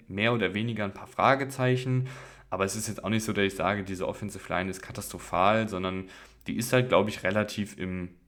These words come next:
ja, durchschnittlich unteren Mittelfeld irgendwo so angesiedelt. Und wenn dann eben ein paar der jüngeren Spieler, äh, einen Schritt nach vorne machen,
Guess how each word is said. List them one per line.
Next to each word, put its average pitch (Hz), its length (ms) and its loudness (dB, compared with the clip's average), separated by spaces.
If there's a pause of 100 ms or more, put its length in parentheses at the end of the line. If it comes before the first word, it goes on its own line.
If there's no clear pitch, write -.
(260)
ja, - 400 -2 (160)
durchschnittlich 113 760 2
unteren 104 680 0
Mittelfeld 113 640 0
irgendwo 104 320 -2
so 98 200 0
angesiedelt. 107 760 0 (460)
Und 95 200 -4
wenn 98 160 4
dann 110 140 0
eben 101 520 -4
ein 95 140 -8
paar 98 220 0
der 95 120 0
jüngeren 107 440 0
Spieler, 98 720 -2
äh, 90 80 -6
einen 92 320 -6
Schritt - 180 -6
nach - 140 -8
vorne 120 340 2
machen, 107 400 -2